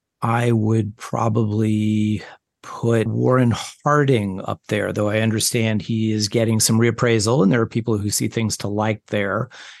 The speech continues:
He was a combination of corrupt and, uh, a man who prided himself on doing little to the point of nothing <laughs> as, uh, as his, as his political innovations, so that we could, uh, pretty much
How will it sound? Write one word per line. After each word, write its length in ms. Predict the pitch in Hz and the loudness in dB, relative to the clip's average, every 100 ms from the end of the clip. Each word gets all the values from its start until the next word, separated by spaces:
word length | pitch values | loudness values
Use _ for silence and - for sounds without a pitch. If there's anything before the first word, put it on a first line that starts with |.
| _ | _
He 500 | - - 113 110 107 | -8 0 2 4 2
was 360 | 113 107 104 107 | 2 2 0 -2
a 120 | 113 | -4
combination 960 | - - 123 117 110 110 - 113 107 107 | -4 0 2 2 2 0 0 0 0 -2
of 640 | - 110 107 104 98 92 - - - - _ _ _ - | -2 -4 -2 -2 -4 -10 -16 -20 -20 -20 _ _ _ -4
corrupt 500 | - 135 160 - - - - - | 2 2 2 -2 -6 -8 -20 -4
and, 840 | 127 120 120 113 110 107 101 - - _ _ _ _ - | 0 2 2 2 2 0 0 0 -2 _ _ _ _ -6
uh, 220 | 117 113 113 | -2 0 0
a 80 | |
man 240 | 123 127 127 | 0 2 0
who 100 | 127 | -2
prided 320 | - 123 113 | 0 -2 0
himself 400 | 117 - 117 110 | -2 -2 -2 -4
on 300 | 120 113 107 101 | -2 0 0 -4
doing 680 | 92 139 143 131 120 117 117 110 | 0 2 4 2 2 0 0 -2
little 460 | 110 120 139 135 | -2 0 2 2
to 120 | 120 123 | -2 -4
the 100 | 110 | -4
point 260 | - 120 | 0 2
of 100 | 113 | 2
nothing 560 | 104 117 143 - - 143 - | 2 2 2 0 0 0 0
<laughs> 40 | |
as, 220 | 208 - - - - - | -2 -2 -4 -12 -16 -8
uh, 60 | 120 | -4
as 300 | 123 120 113 | 0 0 2
his, 180 | 117 | -2
as 200 | 117 117 | 0 0
his 160 | 117 117 | 2 -2
political 400 | - 127 117 127 | 0 0 2 0
innovations, 720 | 117 110 113 110 - 107 101 | 0 0 2 0 0 -2 -2
so 180 | - 113 | 0 0
that 100 | 110 | 2
we 140 | 113 113 | 0 0
could, 360 | 110 101 101 | 0 -2 -2
uh, 160 | 113 104 | -2 -2
pretty 280 | - 139 117 | -2 0 2
much 360 | 107 101 - | 2 0 -2